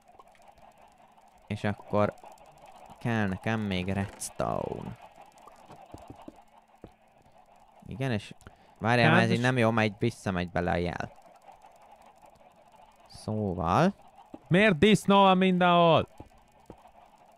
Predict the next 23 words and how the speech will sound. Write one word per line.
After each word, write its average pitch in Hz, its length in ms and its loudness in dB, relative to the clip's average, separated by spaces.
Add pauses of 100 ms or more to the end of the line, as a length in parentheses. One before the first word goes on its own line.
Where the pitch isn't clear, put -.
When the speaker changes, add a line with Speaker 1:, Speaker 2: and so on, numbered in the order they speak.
(2500)
Speaker 2:
Hú, 110 120 0
Máté, 110 240 -2
találok 104 460 0
egy 104 120 -8
falut. 104 420 -6 (200)
Olyat 87 200 -6
sikítok. - 420 -6
Speaker 1:
Oké, 80 180 -2 (320)
ez 104 200 -6
lőtt 123 340 0
egy 98 140 -2
tojást. - 420 -4
Szóval 107 300 2
ez 131 240 -2
így 135 140 0
most 120 240 -4
jó. 101 160 0 (400)
Csak - 260 -2
azt - 300 -2 (840)
kell 107 260 0
valahogy 107 420 2
megcsinálni, 113 840 -2
hogy 117 380 -2